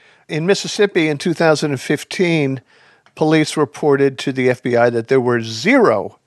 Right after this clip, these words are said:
hate crimes, <laughs> which, uh, let's just say, didn't correspond with the news coverage or the court docket.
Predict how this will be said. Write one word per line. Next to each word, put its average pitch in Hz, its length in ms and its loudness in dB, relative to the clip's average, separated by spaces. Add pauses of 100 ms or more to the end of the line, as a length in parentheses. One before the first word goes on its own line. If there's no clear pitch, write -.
(220)
hate 123 240 0
crimes, 160 520 -4
<laughs> - 160 -14
which, - 300 -4
uh, 107 180 -2 (500)
let's - 340 -6
just - 160 -8
say, 117 100 0
didn't 123 240 -2
correspond 113 720 -2
with 110 300 -4
the 110 200 -6
news 120 240 0
coverage 107 480 -2
or 107 120 -2
the 110 200 -10
court - 400 -2
docket. 101 680 -4